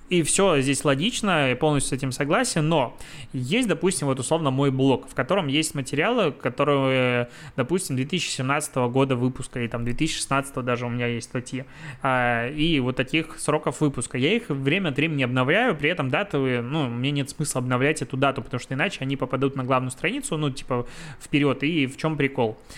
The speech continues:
А, но в любом случае они актуальны. И вот будет ли Facebook предупреждать пользователя, если он захочет вдруг поделиться такой статьей? Мне непонятно,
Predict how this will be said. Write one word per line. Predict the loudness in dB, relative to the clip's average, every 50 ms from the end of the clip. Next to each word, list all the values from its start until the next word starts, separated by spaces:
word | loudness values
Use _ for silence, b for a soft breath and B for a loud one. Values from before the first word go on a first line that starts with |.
| -14 -14 B B -2
А, | 0 2 2 2 2 2
но | 2 2 2
в | 2
любом | 2 2 2 0
случае | -2 -4 -2 -2 0
они | 2 2 0
актуальны. | 0 2 2 2 4 2 0 -2 -2
И | 0 2
вот | 2 2 2
будет | 0 0 0 0 0 2 0
ли | 0
Facebook | 2 4 2 2 4 2 0 0
предупреждать | 0 0 0 0 0 2 0 2 2 2 0 0 0
пользователя, | 2 2 4 4 4 2 2 2 2 2
если | 2 2 0
он | 0 2
захочет | 2 2 2 0 -2 -2 -4 -6
вдруг | -2 2 2 2 2 0
поделиться | 0 0 2 2 0 0 -4 -4
такой | -6 -2 0 0 0
статьей? | 0 -2 -8 -8 -6 -6 -6 -4
Мне | -4 -2 -2 -2
непонятно, | -2 -2 0 0 0 0 0 -2 0 0 0 0 0